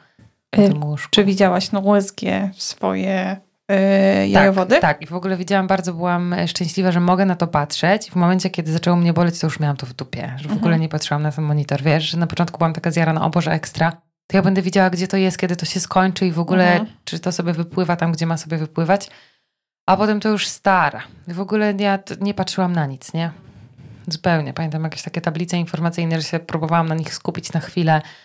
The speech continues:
Speaker 1: przygryzać zęby. Nie, no, nie, nie. Nie wspominam tego miło, serio.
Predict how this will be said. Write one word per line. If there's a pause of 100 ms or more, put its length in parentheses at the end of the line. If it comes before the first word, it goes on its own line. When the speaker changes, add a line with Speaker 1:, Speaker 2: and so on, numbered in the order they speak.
(480)
Speaker 1:
przygryzać
zęby.
Nie,
no,
nie, (160)
nie. (640)
Nie
wspominam
tego
miło,
serio.